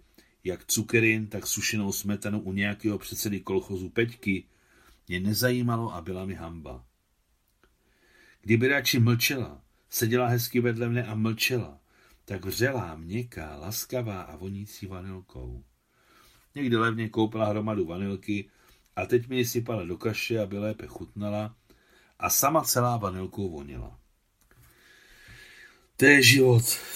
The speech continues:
takový je život. Těžké to je, každý si pomůže, jak to jen jde, ráda opakovala. I když v něčem měla pravdu. Později Peťka zahynul,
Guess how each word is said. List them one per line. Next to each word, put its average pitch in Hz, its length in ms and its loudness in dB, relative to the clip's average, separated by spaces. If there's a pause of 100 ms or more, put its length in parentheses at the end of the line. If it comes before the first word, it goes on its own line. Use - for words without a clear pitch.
takový 131 400 2
je 107 120 4
život. 87 580 -6 (920)
Těžké 127 540 8
to 90 180 -4
je, 78 260 -6 (240)
každý 165 340 2
si - 160 0
pomůže, 127 800 2 (400)
jak 113 260 0
to 104 120 -4
jen 90 220 -4
jde, 71 220 -12 (280)
ráda 80 400 -8
opakovala. 71 720 -18 (840)
I 120 100 4
když 139 400 2
v 92 100 -8
něčem 127 320 0
měla 107 240 -4
pravdu. - 520 -16 (880)
Později 135 400 10
Peťka 156 400 0
zahynul, 110 640 -2